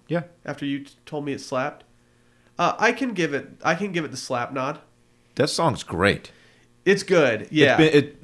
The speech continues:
Speaker 1: it, the radio has absolutely run it into the ground, but it
Speaker 2: Yeah.
Speaker 1: is a really, really
Speaker 2: It's,
Speaker 1: good
Speaker 2: it's
Speaker 1: song.
Speaker 2: good. It, uh, I still am not sold on them as a band as a whole, like, their whole body of work, but I do like that song.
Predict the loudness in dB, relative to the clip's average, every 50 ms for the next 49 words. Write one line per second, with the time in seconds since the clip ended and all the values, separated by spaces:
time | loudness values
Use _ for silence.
0 | -6 -2 -2 0 2 2 2 4 4 4 6 6 4 4 4 2 2 0 -2 -8
1 | _ _ _ _ -6 -2 -2 -2 -2 -2 -6 -6 -6 -6 -10 _ -6 0 0 2
2 | 2 0 -2 -4 -6 -4 -4 -6 -6 -6 -6 -4 -4 -2 -2 0 -2 -2 -4 -8
3 | _ _ _ _ 2 4 4 6 6 4 4 4 2 0 0 2 4 4 4 4
4 | 6 4 4 4 4 2 2 2 2 0 -2 -4 0 0 2 4 4 2 2 -2
5 | -6 -18 _ _ -6 -4 -4 -4 -4 -4 -2 -2 0 0 -2 -4 -6 -8 -12 _
6 | _ _ _ _ _ _ _ _ _ _ _ -4 -4 -4 -4 -4 -4 0 2 2
7 | 2 2 0 0 0 0 -2 -2 -4 -4 -2 -2 0 0 0 0 0 -2 -2 -4
8 | -6 -8 -6 -4 -2 -2 -2 -4 -4 -8 -8 -12 -10 -8 -6 -6 -6 -8 -10 -10
9 | -6 -6 -6 -4 -4 -4 -4 -4 -4 -6 -6 -4 -2 -2 -2 0 0 -2 -4 -2
10 | -2 -2 -2 -2 -2 -6 -10 -18 _ _ _ _ _ _ 0 0 0 2 0 0
11 | 0 -2 -2 0 0 0 0 -2 -4 -6 -6 -8 -12 -12 -12 -12